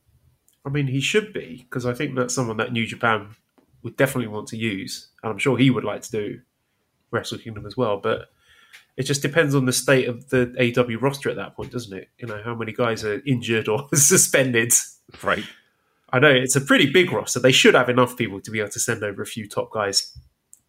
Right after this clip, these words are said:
Speaker 1: Do you think,
Speaker 2: Right.
Speaker 1: like, they, they should? Do you think they owe it to New Japan to send over top guys for Wrestle Kingdom?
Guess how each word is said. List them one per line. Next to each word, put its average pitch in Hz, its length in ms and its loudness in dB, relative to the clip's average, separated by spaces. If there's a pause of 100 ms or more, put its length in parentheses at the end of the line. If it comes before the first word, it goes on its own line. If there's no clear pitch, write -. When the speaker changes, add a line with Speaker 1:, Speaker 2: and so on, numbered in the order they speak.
(120)
Speaker 1:
Do 185 100 4
you 190 80 6
think, - 280 4
Speaker 2:
Right. 269 380 -4
Speaker 1:
like, 147 280 2
they, 127 480 6 (400)
they 131 160 6
should? 220 340 6
Do 185 160 -2
you 190 60 4
think 180 100 0
they 135 200 4
owe 165 100 8
it 180 120 4
to 175 100 -8
New 175 140 0
Japan 180 340 0
to 175 100 -8
send 156 220 0
over 156 140 -2
top 151 240 -2
guys 156 220 0
for 151 80 -8
Wrestle 160 240 -6
Kingdom? 160 380 -10